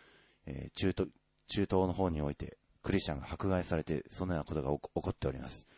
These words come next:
実際中国においてもそうでした。ね。主にある兄弟姉妹とは、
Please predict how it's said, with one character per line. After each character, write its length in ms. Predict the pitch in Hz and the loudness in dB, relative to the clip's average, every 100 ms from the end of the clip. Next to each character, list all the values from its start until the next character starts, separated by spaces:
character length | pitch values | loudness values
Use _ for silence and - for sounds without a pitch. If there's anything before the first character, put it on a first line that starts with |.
| - - _ - | -20 -20 _ -10
実 80 | 78 | -6
際 160 | 82 80 | -4 0
中 320 | 123 110 85 | 6 6 6
国 140 | 85 | 4
に 60 | 82 | 0
お 40 | |
い 40 | 76 | 0
て 80 | 73 | -2
も 120 | 69 | -2
そ 160 | 98 | 2
う 20 | 80 | 2
で 100 | 69 | 2
し 80 | |
た。 160 | - - _ - - - - _ _ | -8 -12 _ -20 -20 -20 -20 _ _
ね。 220 | - - _ _ _ _ _ _ _ _ - - | -14 -14 _ _ _ _ _ _ _ _ -20 -6
主 220 | - - | -2 2
に 140 | 85 73 | 2 0
あ 40 | |
る 80 | - | -6
兄 160 | - | 0
弟 120 | 85 80 | 2 2
姉 120 | - | 0
妹 200 | 76 69 | -2 -4
と 140 | - | -6
は、 180 | 73 78 | -6 -8